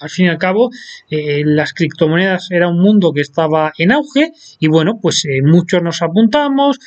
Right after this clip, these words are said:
invitamos a personas y demás y, bueno, pues ahí quedó la cosa. Era un proyecto, ¿vale? En el que nos daban la criptomoneda que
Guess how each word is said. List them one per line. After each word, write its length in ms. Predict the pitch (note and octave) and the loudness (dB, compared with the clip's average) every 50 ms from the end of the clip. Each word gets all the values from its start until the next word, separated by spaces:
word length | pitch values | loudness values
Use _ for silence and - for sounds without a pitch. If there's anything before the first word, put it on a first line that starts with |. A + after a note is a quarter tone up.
| - - _ _ _ | -20 -20 _ _ _
invitamos 680 | - D#3 D3+ D3+ C#3 C#3 C3+ D3+ C#3+ D3+ D3+ D3+ - G3 | -2 0 2 2 2 2 0 0 -2 -2 -4 -2 -2 -2
a 80 | F#3 | -2
personas 540 | E3 - - - - C4+ C4+ C4+ C4 - - - | 0 0 -2 0 2 2 2 2 2 0 -4 -2
y 100 | - C4 | -2 0
demás 600 | C#4+ D4 D4 D#4 E4 E4+ E4+ - - - - - _ | 2 2 2 0 0 -2 -4 -8 -18 -20 -20 -6 _
y, 80 | - G3+ | 0 2
bueno, 300 | F#3 F3 E3 B3 C4 - | 2 2 2 0 -4 -2
pues 240 | - F#3 E3+ - - | -2 0 0 0 0
ahí 120 | E3+ E3+ E3 | -2 -2 0
quedó 220 | F3 F3 E3+ E3 | 0 0 0 0
la 140 | D3+ C3+ C3+ | 0 -2 -6
cosa. 400 | C3+ C#3 - - - A#3 B3+ A#3 | -10 -12 -6 -4 -2 0 0 0
Era 160 | G3 F#3+ G3 | 0 0 -2
un 160 | G3+ G3+ F#3+ | -2 -2 -2
proyecto, 720 | G3 A3 G#3+ G#3+ A3+ B3 C#4+ C#4 C#4 _ - D4+ D#4+ E4+ E4 _ _ _ _ | 0 0 0 0 0 0 0 -2 -4 _ -2 -2 -2 -2 -4 _ _ _ _
¿vale? 140 | - F3+ G#3+ | -4 -2 -2
En 120 | A#3 A3 F#3+ | -2 -2 -4
el 40 | F#3 | -4
que 100 | E3 D#3+ | -4 -4
nos 140 | D#3 D3+ C#3+ | -4 -2 0
daban 220 | E3 E3+ F3 F#3 | 0 0 0 0
la 100 | F#3 F3+ | 0 0
criptomoneda 640 | F3+ F3+ F3+ - - G3+ G3 G#3 A3+ A#3 C4 C#4 C#4 - | -2 -4 -4 -2 0 2 2 4 4 4 2 0 0 -2
que 220 | - A3+ G#3+ A3 | -2 -4 -4 -6